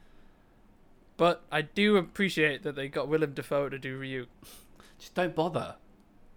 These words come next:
Speaker 1: No, but he was a good Ryuk.
Speaker 2: Yeah, but don't
Speaker 1: I'll give him
Speaker 2: bother.
Speaker 1: that. No, but, like, he was a good Ryuk.
Speaker 2: It's such a waste of time and money.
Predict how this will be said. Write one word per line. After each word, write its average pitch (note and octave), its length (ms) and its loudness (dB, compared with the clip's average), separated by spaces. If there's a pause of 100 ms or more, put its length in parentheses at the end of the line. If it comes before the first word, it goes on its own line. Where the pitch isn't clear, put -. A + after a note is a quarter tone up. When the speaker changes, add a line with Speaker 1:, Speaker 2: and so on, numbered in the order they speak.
(140)
Speaker 1:
No, D#3+ 200 2
but D#3 120 2
he F#3 160 2
was F3 200 6
a D#3 40 2
good D3 180 0
Ryuk. C3 180 -6
Speaker 2:
Yeah, - 60 -2
but F3 100 -4
don't G#3+ 120 2
Speaker 1:
I'll G3 140 0
give - 20 -
him G#3+ 60 -2
Speaker 2:
bother. D3+ 240 4
Speaker 1:
that. G2 120 -12 (360)
No, G#3 260 4
but, F#3+ 140 2
like, F#3 220 2
he G#3+ 100 -2
was G3 160 -2
a F#3 40 -6
good E3+ 200 -2
Ryuk. C3+ 240 -6 (560)
Speaker 2:
It's - 120 -16
such - 260 -8
a A2+ 60 -8
waste G2 240 -4
of G2+ 80 -18
time G2 240 -6
and F#2 100 -12
money. F2+ 260 -14